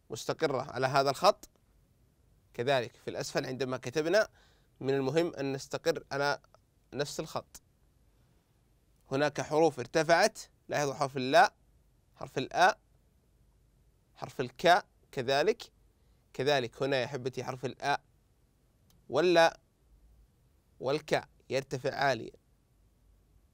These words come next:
هناك حروف تنخفض قليلا، لاحظوا حرف الراء، حرف الناء في آخر الكلمة،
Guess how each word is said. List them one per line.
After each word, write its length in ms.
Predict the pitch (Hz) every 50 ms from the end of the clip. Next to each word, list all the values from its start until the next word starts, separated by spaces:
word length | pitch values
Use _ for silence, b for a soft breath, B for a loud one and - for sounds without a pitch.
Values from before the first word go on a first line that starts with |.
| _ _ _ _ _ _ _ _ _ -
هناك 220 | 135 135 139 - 127
حروف 220 | 139 143 151 143
تنخفض 440 | - - 160 151 - 156 143 143 139
قليلا، 360 | - 151 151 165 175 185 208
لاحظوا 340 | 196 156 151 160 160 139 139
حرف 220 | 143 147 135 135
الراء، 380 | 143 139 139 156 175 220 - - _ _ _ _ _ _ _ _ _ _ _ _ _ _ _ _ _ _ _ _ _ _ _ _ _
حرف 220 | - - - -
الناء 320 | 139 143 151 165 170 - 139
في 160 | 156 143 139
آخر 160 | 143 - 147
الكلمة، 520 | 135 139 - 175 156 160 170 185 226 269